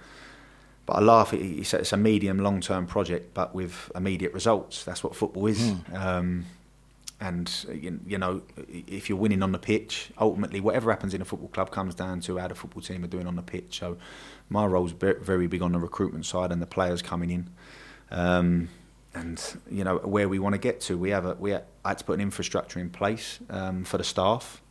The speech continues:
Speaker 1: um, improve lots of different stuff, the S and C, like I said, the scouting, everything that goes with it. Um, but, but Swindon, I'm, I'm lucky Swindon's a, a big football club for the
Speaker 2: Mm.
Speaker 1: level, um, massive fan base, and they've been brilliant this season. Um,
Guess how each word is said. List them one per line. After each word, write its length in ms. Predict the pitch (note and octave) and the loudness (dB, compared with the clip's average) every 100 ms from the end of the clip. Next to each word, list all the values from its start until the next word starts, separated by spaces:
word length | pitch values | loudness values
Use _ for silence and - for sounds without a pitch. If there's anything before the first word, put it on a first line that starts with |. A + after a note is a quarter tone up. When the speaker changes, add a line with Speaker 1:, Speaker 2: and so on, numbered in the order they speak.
| _ | _
Speaker 1:
um, 500 | F#2 F#2 F#2 F#2 F2+ | -8 -4 -4 -2 -2
improve 500 | F2+ F2 G#2 F#2+ F2 - - | -4 -2 0 0 -4 -12 -2
lots 240 | G2+ - | -2 -2
of 60 | F2 | -8
different 260 | F2 - | -8 -8
stuff, 320 | - G#2+ G#2 - | -4 0 0 0
the 120 | F#2+ | -4
S 140 | - | -4
and 100 | F2 | -6
C, 420 | - G#2 G2+ F#2+ - - - - | -2 0 0 -2 -6 -14 -14 -10
like 100 | E2+ | -8
I 20 | |
said, 220 | - - - | -6 -6 -6
the 60 | |
scouting, 640 | - G2 F#2+ F2+ F2+ F#2 F2+ - - - - - | -4 0 2 2 -2 -6 -8 -16 -18 -18 -18 0
everything 280 | B2 G2+ G2+ | 2 4 4
that 100 | F2+ | 4
goes 260 | G#2 G2 E2+ | 4 2 4
with 160 | G#2+ | 2
it. 220 | A2 - - - | 2 -2 -10 2
Um, 360 | G#2 G#2 G2+ G#2 | 6 8 8 4
but, 300 | G2+ - - | 0 -4 -8
but 120 | - | -6
Swindon, 460 | - C#3 B2 A#2+ | 0 2 4 4
I'm, 160 | F#2 A#2 | 2 0
I'm 100 | A2 | 2
lucky 240 | B2+ - F2 | 0 0 -2
Swindon's 320 | - G#2 F#2 | 0 0 0
a, 40 | F#2 G#2 | -6 -8
a 40 | |
big 220 | F2+ F#2+ | -6 -6
football 280 | - A2 F#2 | -4 -6 -6
club 300 | - F#2 - | -6 -6 -6
for 180 | - - | -4 2
the 60 | F#2+ | 2
Speaker 2:
Mm. 60 | |
Speaker 1:
level, 320 | G2 F2 F#2+ - - | 2 0 -4 -8 -12
um, 540 | F#2 F#2 F#2 F#2 F2+ | -8 -4 -4 -4 -2
massive 320 | F#2+ G2 F#2+ E2+ | 0 -2 -4 -4
fan 300 | G2 F#2 F2 | -4 -2 -2
base, 360 | F2+ F2 - - | -4 -6 -12 -8
and 100 | F#2+ | -6
they've 80 | F2+ | -4
been 160 | G2+ | -4
brilliant 300 | F2+ F#2+ F2 | -2 -2 -4
this 140 | F#2 - | -6 -8
season. 480 | F#2 F2 F2+ F2 F2+ | -6 -6 -8 -8 -10
Um, 520 | F#2 F2+ F2 F2 | -6 -4 -2 -4